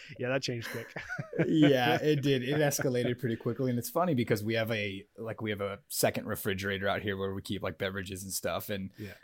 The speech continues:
Speaker 2: the garage is attached to the house. And so, like, my kids will, I got three kids and they're all young, and they'll come out here to get something out of this refrigerator. Well, if they're barefoot, like,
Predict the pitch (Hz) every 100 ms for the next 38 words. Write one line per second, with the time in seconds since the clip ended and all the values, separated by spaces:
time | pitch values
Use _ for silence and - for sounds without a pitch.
0 | _ - 107 120 143 113 101 - 104 -
1 | 90 92 - 101 85 71 - 104 95 117
2 | 101 101 104 95 - 165 147 113 117 107
3 | 101 92 - - - 113 107 117 104 -
4 | 110 92 92 - 117 104 104 107 101 101
5 | 92 95 101 - - 113 110 127 - -
6 | 127 127 135 - 107 98 - 101 104 -
7 | - 123 101 110 104 98 95 - 123 120
8 | 104 95 95 - - - _ - 117 92
9 | 110 123 104 95 120 131 143 - 160 135
10 | 95 120 104